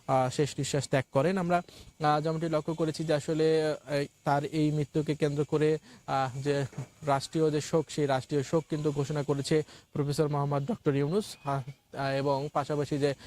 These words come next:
বাংলাদেশ জাতীয়তাবাদী দল বিএনপি থেকেও সাত দিনের যে শোক, সেই শোক কিন্তু ঘোষণা করেছে। আমরা লক্ষ্য করেছি যে আসলে, আহ, বিএনপির চেয়ারপারসন বেগম খালেদা জিয়ার যে মৃত্যু, সেই মৃত্যুতে কিন্তু গভীরভাবে শোক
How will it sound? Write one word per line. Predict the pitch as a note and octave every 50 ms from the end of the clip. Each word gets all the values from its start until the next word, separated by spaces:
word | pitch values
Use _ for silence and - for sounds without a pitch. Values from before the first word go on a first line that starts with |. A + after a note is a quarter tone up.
| - - _
বাংলাদেশ | C#3+ C#3 C#3+ C#3 D3 C#3
জাতীয়তাবাদী | C#3+ C#3+ C3 - D3 C#3 D3 C#3+ C#3 C#3 C#3
দল | C#3 D3 C#3+
বিএনপি | C#3 C#3 D#3 D#3 D#3 D3 - D3+
থেকেও | - D#3 C#3+ - D3 C#3
সাত | C3 - - D3+ D3 C#3
দিনের | C3+ D3 C#3 C#3+ C#3+ C3+ C3
যে | C#3 C#3
শোক, | - - - F3 D#3+ C#3+ B2 -
সেই | - - D3 C3+ C3 - - - - - -
শোক | - F3 E3 D3+ -
কিন্তু | - D3+ C#3+ C#3+ C#3
ঘোষণা | C3+ C#3 C3 - C#3+ C#3
করেছে। | C3+ - C#3+ C#3 C3+ - G#3 G3+
আমরা | F3+ F3 F3 E3+ - - - - _ -
লক্ষ্য | G3+ - - F3+
করেছি | E3+ F3 E3+ E3+ - F#3
যে | F3+ F3+
আসলে, | E3+ D#3+ - F#3+ F#3+ F#3+ F#3+ -
আহ, | - D3+ C#3+ C#3+ C#3+ C#3 - - D#3+ D3 B2+ - D3+ - -
বিএনপির | D3+ D3+ D3+ D#3 D3 - E3 D#3+ D3+ D3 - - - - - - - _ -
চেয়ারপারসন | - E3+ D3+ D#3 D3 - D3+ C#3+ - - E3 D3+ C3+ -
বেগম | C#3 C#3+ C#3+ C#3+ C#3 D3 D3 D3 D3 C3+ - _ _ - _ _ _ _ _ _ _ -
খালেদা | D3 D3 D3 D3+ D3+
জিয়ার | D3 D3 D#3 D3 C#3
যে | C#3 D3+ D3 C#3+
মৃত্যু, | D3 D3 C#3+ - _ D3 C#3
সেই | C3 - D3+ C#3+
মৃত্যুতে | C#3+ C#3+ C#3 - - D3+ C#3+ D3+ C#3+
কিন্তু | D3+ D3 C#3+ C#3+ D#3 D3+ - - - - - _ C#3+
গভীরভাবে | D3+ D#3 D3+ E3+ E3+ D#3 D#3+ D#3 E3 -
শোক | - - E3+ D3+